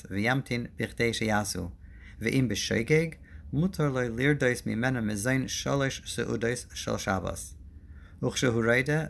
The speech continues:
לא ירדה במרדה, כדרך שהוא עושה בכל, אלא בסכין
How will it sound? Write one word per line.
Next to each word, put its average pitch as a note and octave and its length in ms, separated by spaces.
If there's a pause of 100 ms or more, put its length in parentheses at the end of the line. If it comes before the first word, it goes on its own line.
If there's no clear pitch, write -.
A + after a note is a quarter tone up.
לא B2 120
ירדה C3 400
במרדה, A#2 640 (260)
כדרך A#2+ 360
שהוא A2 300
עושה A2+ 160
בכל, B2 460 (540)
אלא B2+ 140
בסכין C3 600